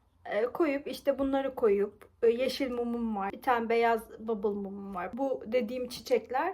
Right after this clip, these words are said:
böyle güzel bir, yani masa süsü yapmak istiyorum. Hem yılbaşı yemeğinde falan da bunları mumlarla beraber araya koyacağım. Hani böyle şık dursunlar, ruhu yansısınlar falan diye. Ama bilmiyorum yani bunlar değişebilir. Belki de şey,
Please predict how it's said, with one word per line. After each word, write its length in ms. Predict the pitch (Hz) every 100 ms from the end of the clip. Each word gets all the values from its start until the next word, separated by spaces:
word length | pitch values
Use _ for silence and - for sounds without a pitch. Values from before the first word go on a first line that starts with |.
| 359
böyle 160 | 311 277
güzel 640 | 262 285 285 339 330 294
bir, 80 | 311
yani 200 | 330 226
masa 340 | 202 240 240 214
süsü 300 | 214 - 202
yapmak 360 | 202 208 220
istiyorum. 580 | - - - 196 302 349 - - - -
Hem 140 | 294
yılbaşı 460 | 311 339 302 302 294
yemeğinde 400 | 294 294 294 302
falan 360 | 302 294 294 262
da 120 | 226
bunları 340 | 254 254 247
mumlarla 560 | 254 254 254 254 247 226
beraber 420 | 226 220 226 214
araya 340 | 233 226 233 233
koyacağım. 480 | 226 208 208 302 392 _ _
Hani 280 | 233 226 226
böyle 520 | 220 214 - - - - _ _ -
şık 340 | - - - -
dursunlar, 680 | - - - - 220 226 226 -
ruhu 280 | 247 247 208
yansısınlar 840 | 226 196 185 - - - 165 233 247
falan 440 | 226 208 202 208
diye. 140 | 254 -
Ama 240 | 302 285
bilmiyorum 360 | 294 247 196 214
yani 220 | 220 226
bunlar 280 | 262 262 262 - - - -
değişebilir. 580 | 269 247 226 233 233 240
Belki 360 | 254 226 220
de 100 | 254
şey, 280 | 254 220